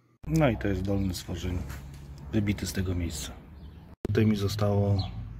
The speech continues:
jeden element przegubu, który muszę jeszcze wybić. Element zdjęty.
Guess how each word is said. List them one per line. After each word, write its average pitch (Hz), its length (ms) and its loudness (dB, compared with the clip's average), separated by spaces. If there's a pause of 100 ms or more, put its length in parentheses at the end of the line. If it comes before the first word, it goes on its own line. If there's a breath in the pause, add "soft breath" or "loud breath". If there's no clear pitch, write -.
jeden 104 320 2
element 101 420 4
przegubu, 101 500 0
który - 240 -2
muszę 98 200 0
jeszcze 98 200 0
wybić. 90 460 -2 (800 loud breath)
Element 92 420 8
zdjęty. 127 560 10